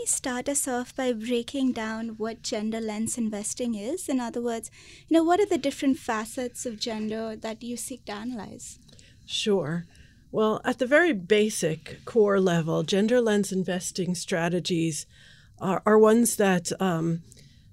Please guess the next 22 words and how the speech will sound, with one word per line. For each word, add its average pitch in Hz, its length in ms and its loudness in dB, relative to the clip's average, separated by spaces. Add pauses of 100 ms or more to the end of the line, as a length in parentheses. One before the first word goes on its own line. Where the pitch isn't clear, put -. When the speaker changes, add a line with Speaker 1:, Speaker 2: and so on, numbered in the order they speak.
(100)
Speaker 2:
take 277 260 8
into 285 180 2
consideration 202 960 2
gender-based 196 880 2
factors 175 840 -2
across 226 480 0
the 233 140 -2
investment 185 560 -2
process 165 600 -4 (420)
so 226 200 2
that 220 200 0
they 220 100 6
can 220 180 -2
advance 214 520 2
gender 202 360 2
equality 185 560 0
and 180 160 2
better 190 300 2
inform 180 520 -4
their 170 140 -2
investment 175 520 -4
decisions. 170 720 -6